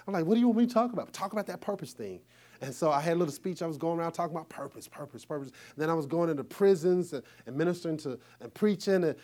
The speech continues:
they're like, "Oh, you're a great preacher." I'm like, "No, I'm not. I'm a horrible preacher." I had to stop, change that confession. <laughs> And so, so you can't always look at, uh, so when somebody says, uh,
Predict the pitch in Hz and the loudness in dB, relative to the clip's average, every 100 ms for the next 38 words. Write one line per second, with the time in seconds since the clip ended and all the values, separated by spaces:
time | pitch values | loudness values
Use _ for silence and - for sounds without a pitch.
0 | - 175 156 143 180 226 - 202 185 - | -12 -8 -6 -4 0 0 0 -2 -6 -4
1 | 240 - 185 190 165 185 214 220 214 202 | -4 -4 -6 -8 -10 -10 -8 -6 -8 -10
2 | 180 - - - 233 240 196 202 185 135 | -12 -14 -12 0 4 4 4 2 -4 -8
3 | 120 127 110 - 110 - _ - 147 120 | -8 -8 -10 -12 -14 -14 _ -16 -12 -12
4 | 104 - - 139 - 87 _ - - - | -14 -18 -12 -12 -12 -20 _ -20 -20 0
5 | 233 - 185 - - - 190 190 208 180 | 0 2 0 -2 -12 -2 -2 8 8 8
6 | - - 208 190 - _ 170 202 - 247 | 0 2 4 4 -2 _ -2 0 4 6
7 | 190 220 226 202 151 208 220 202 175 156 | 6 6 6 6 6 6 6 6 2 0
8 | - _ _ _ _ _ 156 156 147 196 | -6 _ _ _ _ _ 0 0 2 8
9 | 208 233 220 208 202 185 156 - _ _ | 8 8 4 4 4 2 0 -14 _ _
10 | _ _ _ _ | _ _ _ _